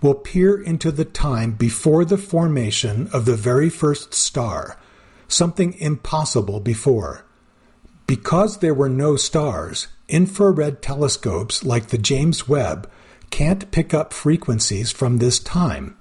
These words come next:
However, hydrogen gas present during the formation of stars gives off low-frequency radio emissions that the Farview Array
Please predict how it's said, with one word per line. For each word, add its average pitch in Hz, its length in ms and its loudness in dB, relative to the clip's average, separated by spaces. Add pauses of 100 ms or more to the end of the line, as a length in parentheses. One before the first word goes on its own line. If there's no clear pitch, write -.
(420)
However, 143 580 2 (240)
hydrogen 135 720 -2
gas 101 440 0
present 170 560 0
during 139 280 2
the 117 80 0
formation 147 760 2
of 95 140 -6
stars 87 580 -4 (420)
gives 190 300 4
off 143 320 0
low-frequency 147 1120 0
radio 123 540 2
emissions 104 640 -4 (380)
that 127 200 0
the 127 80 -2
Farview 156 760 2
Array 110 580 0